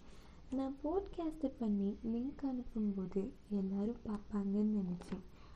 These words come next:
ஆனா அப்போதான் எனக்கு தெரிஞ்சது, இங்க எல்லாரும் ஃபேக்குன்னு. பெரிய லெவலுக்கு போனா மட்டும்தான் சப்போர்ட் பண்ணுவாங்கன்னு புரிஞ்சது.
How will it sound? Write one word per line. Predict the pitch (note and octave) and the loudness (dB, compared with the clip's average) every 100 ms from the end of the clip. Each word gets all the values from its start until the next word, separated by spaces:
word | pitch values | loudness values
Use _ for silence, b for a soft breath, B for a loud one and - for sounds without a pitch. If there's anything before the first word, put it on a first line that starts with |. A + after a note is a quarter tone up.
| B | B
ஆனா | B3+ C4+ C4 | -2 0 0
அப்போதான் | B3 - D#4 F4 | 0 2 2 2
எனக்கு | E4+ C#4 - B3 | 2 0 0 -2
தெரிஞ்சது, | A#3 A3 A#3 A#3 G3+ G3+ G3+ B B B | 0 2 2 2 2 4 2 B B B
இங்க | C4 C4 | 0 2
எல்லாரும் | C4 B3+ C4 C#4+ D#4 D#4 - | 2 2 2 2 0 0 0
ஃபேக்குன்னு. | A3+ G#3 G#3 - G3 F#3 - B B B B | 4 4 2 0 0 0 -6 B B B B
பெரிய | D#4 E4 F#4 F#4 | 2 6 6 6
லெவலுக்கு | D#4+ C#4 C#4 C#4 D4 | 4 6 4 4 0
போனா | - A3+ A3+ B3 B3+ | 0 0 2 2 2
மட்டும்தான் | B3 - B3+ B3+ A#3 - - | 0 0 2 4 2 -2 -6
சப்போர்ட் | A#3 A#3 C4 C4+ - C4+ | -6 0 2 2 2 2
பண்ணுவாங்கன்னு | A#3 A3 G#3 G3 F#3+ G3 G#3+ - | 2 4 4 4 2 2 0 2
புரிஞ்சது. | G3 F#3 F3+ F3 G3 | 4 4 0 0 -2